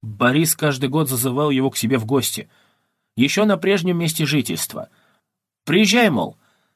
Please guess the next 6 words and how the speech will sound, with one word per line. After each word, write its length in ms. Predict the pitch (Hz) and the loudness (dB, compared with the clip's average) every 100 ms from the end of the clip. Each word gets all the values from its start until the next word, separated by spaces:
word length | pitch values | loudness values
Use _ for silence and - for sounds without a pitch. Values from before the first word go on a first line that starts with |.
| _ - | _ -2
накормить 580 | 151 190 214 226 - | 0 2 2 2 0
не 80 | 107 | -2
обещаю, 680 | 95 98 - 214 220 202 - | 0 0 2 4 4 4 0
но 160 | 131 131 | -2 0
напоить 480 | 131 131 139 226 220 | 0 0 2 2 2
напою». 600 | 202 185 190 123 101 | 0 2 4 4 0